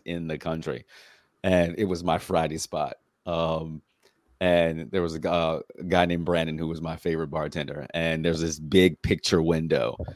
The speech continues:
And on Fridays after work, I would go in there for happy hour, and I would walk past the picture window. I would come in, sit down, and by the time I sat down, my drink was made. That's New Orleans.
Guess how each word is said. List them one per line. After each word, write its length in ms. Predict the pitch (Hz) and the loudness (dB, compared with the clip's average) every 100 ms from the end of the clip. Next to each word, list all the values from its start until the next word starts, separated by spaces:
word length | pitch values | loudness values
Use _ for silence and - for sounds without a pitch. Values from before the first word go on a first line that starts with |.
| - _ - | -18 _ 0
And 120 | 87 | 2
on 160 | 87 90 | 2 6
Fridays 400 | 90 90 85 82 | 8 10 8 4
after 240 | 80 87 | 2 2
work, 220 | 90 82 | 0 2
I 60 | 76 | 0
would 160 | 76 | 0
go 180 | 71 85 | -2 -2
in 60 | 82 | -2
there 120 | 80 | -4
for 140 | 80 | -4
happy 320 | 82 80 - 76 | -2 -2 0 -2
hour, 240 | 71 67 - | -2 -4 -4
and 140 | 85 | 0
I 80 | 82 | 0
would 120 | 80 | 2
walk 280 | 90 95 - | 6 6 6
past 260 | 104 92 - | 6 6 4
the 80 | |
picture 340 | 87 98 - 92 | 0 0 2 2
window. 580 | 85 85 80 67 71 - _ _ _ _ _ - | 2 2 2 0 -2 -6 _ _ _ _ _ 0
I 80 | 85 | 2
would 140 | 78 - | 2 4
come 200 | 98 92 | 6 6
in, 220 | 90 82 | 4 2
sit 260 | - 90 | 0 0
down, 480 | 92 85 80 76 71 - _ _ | 2 4 2 0 -4 -14 _ _
and 180 | 92 87 | -2 2
by 140 | 85 | 2
the 80 | 85 | 2
time 240 | 90 87 85 | 0 0 2
I 60 | |
sat 240 | 85 82 78 | 0 -2 0
down, 180 | 78 | -2
my 140 | 78 76 | -2 -4
drink 240 | 82 73 | -6 -8
was 160 | 76 71 | -10 -8
made. 240 | 62 - - | -6 -6 -2
That's 500 | 87 95 101 - - | 6 8 8 4 -8
New 140 | 80 | -6
Orleans. 580 | 80 78 65 - - - | -4 -4 -6 -12 -20 -20